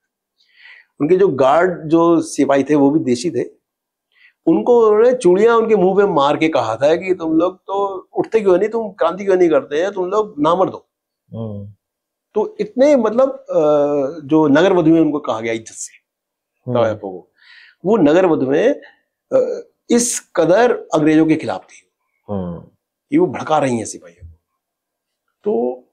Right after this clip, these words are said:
Speaker 1: वापिस आते हैं बेगम हजरत महल के
Speaker 2: हाँ।
Speaker 1: बाद, तो जो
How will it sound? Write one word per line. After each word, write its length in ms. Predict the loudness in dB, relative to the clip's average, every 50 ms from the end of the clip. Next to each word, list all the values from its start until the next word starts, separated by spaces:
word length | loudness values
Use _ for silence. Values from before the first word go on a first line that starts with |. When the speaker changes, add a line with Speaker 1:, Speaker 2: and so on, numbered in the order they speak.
| _ _ _ _ _ _ _ _ _ _ _ _ _ _ _ _ -20 -20 -20 -20 -20 _ _ _ _ _ _ _
Speaker 1:
वापिस 260 | -2 -2 -2 0 -2 -2
आते 200 | -2 0 2 4
हैं 180 | 4 4 4
बेगम 260 | 2 2 2 2 2
हजरत 240 | 2 2 0 0 0 -2
महल 180 | -4 -4 -4 -6
के 80 | -10 -10
Speaker 2:
हाँ। 240 | -6 -2 -2 -2 -2
Speaker 1:
बाद, 200 | -2 -4 -6 -8 -12 _ _ _ _ -6
तो 320 | -4 -4 -4 -6 -8 _ _ _ _ _ _ _ _ -2
जो 340 | 0 2 2 0 -2 -8